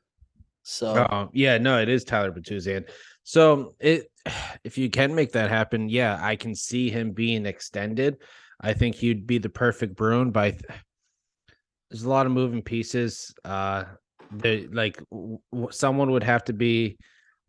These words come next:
Speaker 2: on the way out. I don't
Speaker 1: Yo-
Speaker 2: see you trading Taylor Hall to, for Tyler, to keep Tyler Bertuzzi to extend him.
Speaker 1: Especially
Speaker 2: But
Speaker 1: 'cause Hall chose to be a Bruin. I, I think that the,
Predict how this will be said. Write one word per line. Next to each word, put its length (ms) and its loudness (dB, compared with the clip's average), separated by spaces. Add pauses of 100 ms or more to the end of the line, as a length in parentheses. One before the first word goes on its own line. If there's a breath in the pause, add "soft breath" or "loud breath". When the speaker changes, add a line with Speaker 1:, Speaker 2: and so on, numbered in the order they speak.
Speaker 2:
on 240 0
the 80 2
way 260 4
out. 360 0 (600 soft breath)
I 100 -2
don't 220 0
Speaker 1:
Yo- 80 -2
Speaker 2:
see 200 2
you 200 2
trading 480 0
Taylor 340 -2
Hall 320 0 (120)
to, 240 -6
for 420 2 (100)
Tyler, 440 -2
to 80 -6
keep 320 0
Tyler 320 4
Bertuzzi 640 -4
to 120 -2
extend 520 -2
him. 320 -2 (380 soft breath)
Speaker 1:
Especially 360 -2
Speaker 2:
But 60 0
Speaker 1:
'cause 120 0
Hall 380 -2
chose 540 -4
to 100 -6
be 160 -4
a 60 -2
Bruin. 640 -8 (120)
I, 220 -8
I 100 -6
think 220 -6
that 340 2
the, 160 0